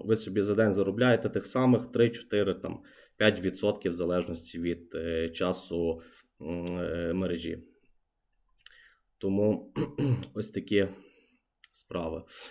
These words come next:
Е, на цьому сьогодні все. Підписуйтесь на канал,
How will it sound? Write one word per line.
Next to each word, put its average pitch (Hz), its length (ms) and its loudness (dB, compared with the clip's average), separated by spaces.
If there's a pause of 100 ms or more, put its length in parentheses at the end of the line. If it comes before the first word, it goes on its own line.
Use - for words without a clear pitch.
(400)
Е, 95 840 4
на 107 140 2
цьому 117 360 6
сьогодні 98 500 2
все. 175 500 0 (340)
Підписуйтесь - 640 0
на 101 80 -2
канал, 156 600 2